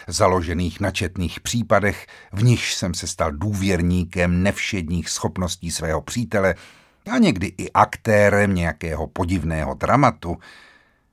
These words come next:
zabývám se spíš jeho úspěchy než jeho nezdary.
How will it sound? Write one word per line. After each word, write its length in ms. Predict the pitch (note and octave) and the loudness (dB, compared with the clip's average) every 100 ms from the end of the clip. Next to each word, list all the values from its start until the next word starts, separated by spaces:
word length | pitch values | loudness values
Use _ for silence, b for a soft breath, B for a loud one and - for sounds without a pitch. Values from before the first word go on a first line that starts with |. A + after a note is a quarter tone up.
| _ | _
zabývám 600 | C3 D3+ G3+ G3+ G3 F3+ F3 | 0 2 4 2 2 4 2
se 260 | - F3 | 2 0
spíš 560 | E3 - - C3+ B2+ - | 0 -2 -4 -4 -2 0
jeho 220 | A#2 G#2 | 2 2
úspěchy 880 | - A#2+ C3 - - G2 - - D2 | 0 2 4 4 4 2 2 -10 -10
než 260 | C#2 C#2 - | -10 -10 -12
jeho 200 | - - | -10 -8
nezdary. 680 | B1+ D#2 D2+ - - - | -6 -4 -2 -2 -2 -6